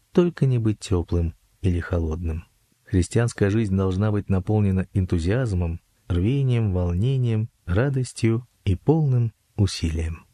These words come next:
Я помню, как читал статью, на самом деле я взял её только для того, чтобы поделиться парой цитат. Она называется "Зарядись энтузиазмом".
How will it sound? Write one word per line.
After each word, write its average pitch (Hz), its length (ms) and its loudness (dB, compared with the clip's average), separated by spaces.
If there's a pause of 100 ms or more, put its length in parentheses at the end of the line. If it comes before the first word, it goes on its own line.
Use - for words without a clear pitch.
(300)
Я 101 200 2
помню, 131 280 2
как 98 160 2
читал 107 320 2
статью, 104 360 0
на 104 100 2
самом 98 320 2
деле 117 240 2
я 107 100 2
взял 107 220 0
её 101 160 0
только 95 280 -2
для 90 120 0
того, 110 220 0
чтобы 120 300 0
поделиться 139 500 -2
парой 110 260 0
цитат. - 560 -8 (120)
Она 101 200 4
называется 120 760 0 (160)
"Зарядись 120 640 0
энтузиазмом". 98 800 0